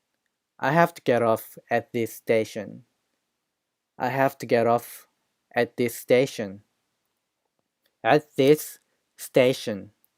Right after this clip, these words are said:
여기죠. Get off work 그러면 퇴근하다는 의미입니다. 너 언제 퇴근해?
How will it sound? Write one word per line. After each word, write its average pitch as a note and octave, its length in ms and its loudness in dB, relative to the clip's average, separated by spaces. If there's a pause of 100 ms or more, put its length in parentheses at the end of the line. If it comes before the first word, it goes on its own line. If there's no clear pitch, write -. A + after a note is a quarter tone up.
(240)
여기죠. A2 600 -4 (1400)
Get C#3 220 6
off E3+ 280 4
work A#2+ 360 2
그러면 A#2+ 500 -4
퇴근하다는 F3+ 560 -2
의미입니다. G2 640 -6 (840)
너 E3+ 260 6
언제 C#3+ 240 2
퇴근해? G3+ 560 0